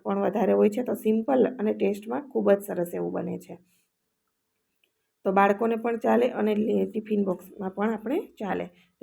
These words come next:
એકસાથે બંને રેસીપી બની જાય. તો હવે આપણે બટેટા ત્રણથી ચાર મિનિટ સુધી સ-,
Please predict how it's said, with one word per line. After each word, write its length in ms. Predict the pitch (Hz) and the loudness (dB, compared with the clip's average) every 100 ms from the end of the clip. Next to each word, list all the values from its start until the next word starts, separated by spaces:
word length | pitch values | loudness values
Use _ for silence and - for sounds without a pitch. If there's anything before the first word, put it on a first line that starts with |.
| 214 | -2
એકસાથે 320 | 220 233 214 214 | 0 -2 0 2
બંને 280 | 208 202 202 208 | 4 4 6 6
રેસીપી 400 | 196 208 202 220 220 | 4 2 -2 -2 0
બની 220 | 202 196 | 0 0
જાય. 160 | 220 302 - - _ _ _ _ _ - | -2 -2 -6 -20 _ _ _ _ _ -2
તો 60 | 226 214 | 6 8
હવે 160 | 220 247 | 10 8
આપણે 180 | 240 226 220 | 6 4 2
બટેટા 320 | 214 214 208 | 4 2 2
ત્રણથી 340 | 214 208 214 233 226 | 2 0 0 -2 0
ચાર 140 | 233 226 | 2 4
મિનિટ 180 | 214 214 | 2 2
સુધી 260 | 214 208 214 | -2 0 -2
સ-, 320 | - - 202 | -4 -8 -10